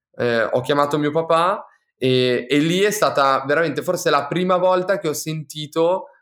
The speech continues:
dalla morte mio nonno vicino. Ci ho detto: "Vedi? Vedi che non per forza tutto viene per distruggere", ma anzi quello l'ho visto come un segnale e quindi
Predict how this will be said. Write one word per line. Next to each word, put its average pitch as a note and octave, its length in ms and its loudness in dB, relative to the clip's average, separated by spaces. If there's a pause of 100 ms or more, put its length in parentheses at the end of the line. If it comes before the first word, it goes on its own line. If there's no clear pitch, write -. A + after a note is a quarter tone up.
(100)
dalla C3 300 2
morte D#3+ 380 0
mio D#3+ 120 0
nonno C#3+ 220 0
vicino. A2+ 440 -6
Ci A2 80 -6
ho C3 60 0
detto: B2 180 -2
"Vedi? C3+ 520 -4
Vedi B2 260 -2
che A#2+ 260 0 (360)
non C3 220 -2
per C3+ 180 0
forza C#3+ 420 0
tutto C3+ 280 -6
viene B2+ 280 0
per B2+ 180 -4
distruggere", C3+ 760 -2
ma B2+ 200 2
anzi A#2+ 640 -2 (260)
quello F3 220 2
l'ho F3+ 120 2
visto C#3 240 -4
come C#3 160 -4
un C3+ 80 -4
segnale A#2 640 -4 (200)
e B2+ 120 -8
quindi C3+ 640 -2